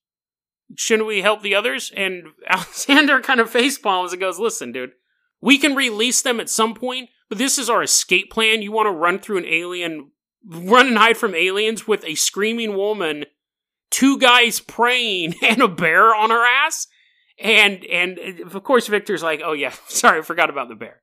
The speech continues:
So he's like, "Just go hit our button. I'm gonna lift you up.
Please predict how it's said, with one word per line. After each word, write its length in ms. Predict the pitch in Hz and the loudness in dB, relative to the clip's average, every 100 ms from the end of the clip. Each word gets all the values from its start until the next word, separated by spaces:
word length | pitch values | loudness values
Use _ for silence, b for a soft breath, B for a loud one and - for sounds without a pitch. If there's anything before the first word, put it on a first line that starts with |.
| _ | _
So 240 | - 165 180 | -6 -4 -2
he's 180 | 196 | -4
like, 180 | 170 151 - - | -6 -8 -14 -4
"Just 240 | 247 - | -2 2
go 160 | 403 339 | 2 2
hit 160 | 302 - | 0 0
our 220 | 196 208 | 4 4
button. 440 | 196 147 110 110 _ _ _ _ _ _ _ _ - | 4 -6 -8 -16 _ _ _ _ _ _ _ _ -6
I'm 80 | |
gonna 100 | 294 | -2
lift 220 | 285 311 330 | 0 0 -2
you 140 | 302 | 2
up. 240 | 226 233 | 2 2